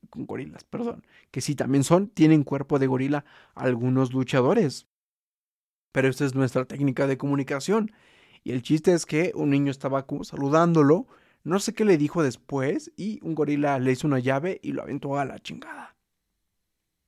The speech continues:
Ujú. O sea, eso es realme-, es, es verdadero.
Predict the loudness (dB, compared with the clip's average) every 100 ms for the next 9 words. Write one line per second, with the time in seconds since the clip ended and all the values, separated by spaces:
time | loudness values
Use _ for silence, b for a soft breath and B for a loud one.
0 | -10 -8 -6 -6 -8 b b b -2 0
1 | 0 -2 -6 -14 -20 -20 -16 -8 -6 -6
2 | -10 -6 -4 -4 -8 -12 -2 0 4 4
3 | 4 2